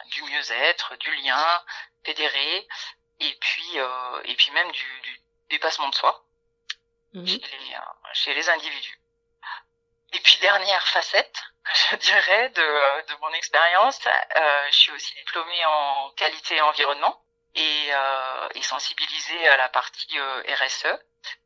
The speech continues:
Speaker 1: Et donc, euh, je suis assez convaincue que, que l'humain est une des composantes, euh, de la biodiversité. Et, euh, quand on parle de, de préservation de la biodiversité, ben, j'aime bien parler aussi de la,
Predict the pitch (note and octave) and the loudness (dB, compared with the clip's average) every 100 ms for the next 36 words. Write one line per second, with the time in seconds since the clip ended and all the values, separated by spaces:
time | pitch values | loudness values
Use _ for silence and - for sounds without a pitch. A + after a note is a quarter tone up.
0 | _ C#3+ C#3+ D#3 D3+ - C3+ C3+ C3 B2+ | _ -14 -12 -10 -8 -8 -6 -8 -8 -10
1 | - - - - - - - _ D3+ D3 | -14 -20 -18 -8 -6 -6 -16 _ -8 0
2 | A#2+ C3 - - D#3+ D#3 D#3 - - - | 0 0 -4 -2 4 4 4 -4 -2 -2
3 | C#3+ C3+ C3+ - C#3+ D#3 E3 E3 D3 C#3 | -2 -10 -10 -8 -6 2 4 4 4 -2
4 | D3 C#3+ - C#3+ D3+ D3+ E3 - C3+ A#2+ | -8 -10 -10 -8 -6 -4 -4 -4 -6 -6
5 | - _ _ _ _ _ - D3 C#3 - | -10 _ _ _ _ _ -8 -4 -4 -4
6 | D#3+ - - C#3 - - - - _ _ | -8 -6 -2 -2 -2 -12 -16 -18 _ _
7 | _ _ _ _ - C#3 C#3 C#3 C3 B2+ | _ _ _ _ -16 -12 -12 -10 -10 -10
8 | - D2 - - B2 - - D3+ C3+ C3 | -12 -14 -16 -14 -12 -4 2 2 0 -16
9 | - - - - - - - D3 C#3+ D3+ | -16 -20 -20 -18 -4 -2 0 2 2 0
10 | - D#3+ D3 C3+ C#3 C#3+ C3+ C#3 - - | -2 -2 -2 -2 -4 -8 -6 -6 -8 -6
11 | F3 C#3 B2+ A#2+ - C#3+ D3 C3 C#3 D3+ | -4 -4 -4 -6 -4 -6 -2 -2 -2 -8
12 | B2+ - - - - | -8 -10 -10 -12 -12